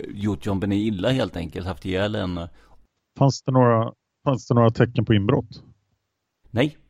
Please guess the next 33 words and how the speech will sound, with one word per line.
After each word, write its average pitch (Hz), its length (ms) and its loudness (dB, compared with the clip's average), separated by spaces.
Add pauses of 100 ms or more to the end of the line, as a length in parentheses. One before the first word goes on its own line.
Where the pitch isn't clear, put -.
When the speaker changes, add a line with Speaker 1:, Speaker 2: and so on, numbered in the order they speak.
Speaker 1:
det 135 80 -6
gjorde 120 180 0
det 117 60 0
inte. 95 280 -6 (800)
Vid, 117 420 0
vid 120 120 2
det 123 40 2
här 127 120 2
tillfället 139 720 -2
då, 87 260 -6 (520)
så 95 580 -4 (800)
den 117 240 0
informationen 131 720 0
som 110 520 -6
larmcentralen 117 840 -2
och 110 80 -8
senare 104 200 -6
polisen 110 440 -8
får, 90 180 -6
det 123 100 -4
är 120 80 0
ju 104 140 -2
att 131 100 -6
det 113 80 -16
skulle 104 220 -8
vara 87 240 -2
en, 87 200 -8 (720)
en, 95 400 -2
eh, 87 240 -8
misstänkt 101 600 -6
kidnappning 95 680 -4
helt 98 300 -6
enkelt. - 580 -14